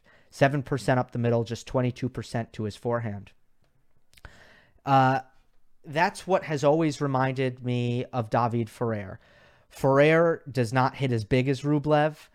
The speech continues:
He doesn't hit his serve as big, doesn't hit his forehand as big, doesn't hit his backhand as big, and as a result is, was a much more defensive player.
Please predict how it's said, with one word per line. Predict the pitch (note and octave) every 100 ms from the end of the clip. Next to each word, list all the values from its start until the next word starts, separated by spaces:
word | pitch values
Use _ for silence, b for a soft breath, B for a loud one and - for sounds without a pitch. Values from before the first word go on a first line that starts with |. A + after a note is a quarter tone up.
| _ _ _ _ _ _ _ _ _ _ _
He | G#2+ -
doesn't | A#2+ A#2+
hit | A#2 A2
his | G2+
serve | - D3+ F#3 E3
as | C3+
big, | E3 D3+ C3+
doesn't | B2+ A#2+
hit | A2
his | G#2 G2+
forehand | - F3 D#3 D3+ C#3
as | B2+
big, | D3 B2
doesn't | B2 A2+ G#2+
hit | G#2+
his | G2+
backhand | - C#3+ D#3 E3 C#3+ C3+
as | B2+
big, | - C3 B2
and | B2+
as | C3
a | B2
result | A2+ B2+ A2+
is, | A2 A#2+
was | C#3+ C3
a |
much | C3 D3+ -
more | D3 C3+ A#2+ b b
defensive | C3 - E3 D3 - G#2+
player. | - F#3+ D#3 G2